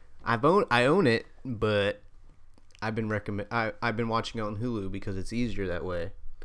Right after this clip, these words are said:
So I recommend go watch Smallville. If you like Flash, if you like Arrow, if you like Legends of Tomorrow, if you like Supergirl,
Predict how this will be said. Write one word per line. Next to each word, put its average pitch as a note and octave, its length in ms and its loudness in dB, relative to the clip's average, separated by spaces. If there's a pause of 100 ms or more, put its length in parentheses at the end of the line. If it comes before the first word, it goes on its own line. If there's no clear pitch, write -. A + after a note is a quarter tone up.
(340)
So G2 440 -2 (420)
I A2+ 80 -6
recommend A2+ 540 -2 (120)
go A2+ 100 2
watch A#2+ 280 0
Smallville. B2 340 -2
If - 100 -2
you D3+ 80 6
like E3 160 8
Flash, D3 480 4
if A#2 120 -6
you D3 80 2
like C#3+ 400 2 (600)
Arrow, C3+ 420 6
if B2+ 140 0
you C#3 100 2
like C3+ 220 0
Legends C3 300 0
of - 60 -14
Tomorrow, B2 440 2
if A#2+ 100 -2
you B2 60 -4
like B2+ 140 2
Supergirl, B2 720 0